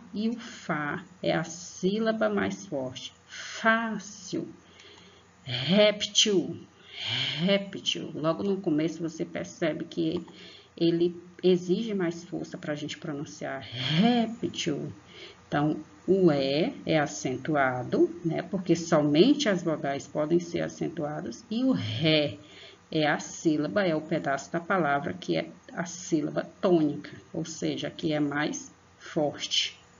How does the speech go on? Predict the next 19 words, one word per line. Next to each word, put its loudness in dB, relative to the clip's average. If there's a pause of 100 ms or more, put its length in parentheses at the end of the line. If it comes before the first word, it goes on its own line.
(400)
tá -20 (140)
bom? 2 (1900)
Então, 6
agora 8
nós 6
vamos 6 (120)
praticar. -2
Vocês -2
vão 2
ajudar 0
a -2
tia -2
a 2
acentuar -2
as -6
palavras 0
com -4
acento 0 (180)
agudo. -2